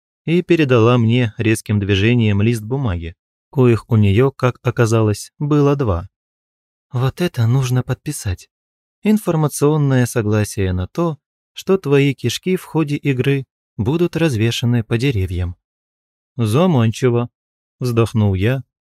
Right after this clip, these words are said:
и вынул из внутреннего кармана карандаш. «Я, правда, надеялся, что игра будет в крепости». «Князь Юсупов, апартаменты люкс, два номера рядом, на мою фамилию»,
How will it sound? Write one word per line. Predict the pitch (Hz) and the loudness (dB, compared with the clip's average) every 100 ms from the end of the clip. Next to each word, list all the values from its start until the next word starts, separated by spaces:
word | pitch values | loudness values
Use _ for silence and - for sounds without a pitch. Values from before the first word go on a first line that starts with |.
| _ | _
и | - 180 | -2 0
вынул | 123 156 151 139 | 2 2 0 -2
из | 160 135 | -4 -2
внутреннего | 104 117 117 117 117 117 | 2 2 2 0 0 -2
кармана | - 120 98 95 | -2 0 0 -2
карандаш. | 98 101 107 120 87 - - _ _ _ _ _ _ - | -4 -4 -2 -2 -6 -10 -16 _ _ _ _ _ _ -4
«Я, | 110 139 | 0 2
правда, | 165 - 143 147 147 | 0 0 2 2 2
надеялся, | 143 117 127 135 - | 2 4 2 2 0
что | 127 - 139 | -2 0 0
игра | 127 107 113 | 2 2 0
будет | 104 107 127 | -2 -4 -4
в | - | -6
крепости». | - 98 87 101 - 104 87 _ _ _ _ _ _ _ _ _ _ _ _ | -4 -2 -2 -6 -8 -8 -8 _ _ _ _ _ _ _ _ _ _ _ _
«Князь | - 151 151 143 | 0 2 2 2
Юсупов, | 156 151 - 143 113 101 98 _ _ _ _ | 2 2 2 0 2 0 -2 _ _ _ _
апартаменты | - 135 151 135 151 147 139 131 151 | -4 0 0 0 2 4 4 4 2
люкс, | 143 104 - - _ _ _ _ | 4 2 -2 -12 _ _ _ _
два | 131 131 143 | 0 2 4
номера | 143 165 151 147 143 | 4 4 4 4 4
рядом, | 147 110 101 92 - | 2 2 -2 -4 -2
на | 135 135 | 2 4
мою | 131 123 120 | 4 4 2
фамилию», | - 139 120 104 104 101 | 2 2 4 4 2 0